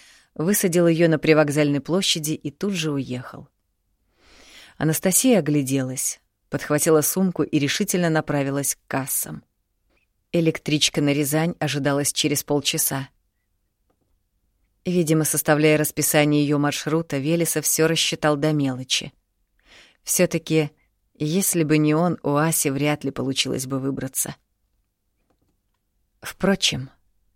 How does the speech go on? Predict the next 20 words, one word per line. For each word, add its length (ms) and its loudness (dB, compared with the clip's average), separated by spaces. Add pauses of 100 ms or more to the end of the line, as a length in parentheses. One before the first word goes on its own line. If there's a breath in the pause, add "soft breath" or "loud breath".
(220)
одернула 640 2
она 160 0
себя, 400 -4 (960)
я 240 2
еще 280 2
никуда 360 2
не 140 2
вырвалась, 640 -4 (680)
а 120 0
только 360 -2
на 120 -2
пути 320 -6
к 80 -10
свободе. 640 -8 (2250 soft breath)
Очень 280 0
хотелось 500 2
позвонить 520 0
матери 420 -2
и 60 -2
узнать, 520 -2